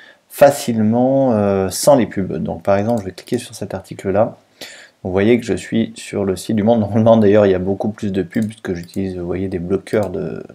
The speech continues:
de publicité ici. Mais on a quand même, euh, encore tout un tas de, de choses qui peuvent nous parasiter la lecture. Donc comment on fait ? Il suffit simplement, vous voyez, quand vous avez cette icône qui apparaît sur un site, c'est que je peux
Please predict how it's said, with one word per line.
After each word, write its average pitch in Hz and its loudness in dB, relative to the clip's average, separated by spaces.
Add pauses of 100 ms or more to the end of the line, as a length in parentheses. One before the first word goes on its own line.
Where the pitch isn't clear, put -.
(160)
de - -14
publicité - -6
ici. 123 -6 (680)
Mais 123 6
on 127 8
a 117 8
quand 110 6
même, 117 6
euh, 98 2
encore 95 0
tout 98 -8
un 104 0
tas 104 -2
de, 92 -4
de 92 -8
choses 110 0
qui - -10
peuvent 104 -2
nous 98 -2
parasiter 107 0
la 104 2
lecture. 101 2
Donc 110 0
comment 135 4
on 117 2
fait ? 147 0 (600)
Il 113 -4
suffit 139 -4
simplement, 113 0
vous 113 -2
voyez, 98 0
quand 113 -6
vous 95 -4
avez 110 -2
cette - -12
icône 127 -2
qui 120 -4
apparaît 107 -2
sur 104 -6
un 92 -6
site, 113 -8
c'est - -6
que - 0 (840)
je 95 -8
peux 107 0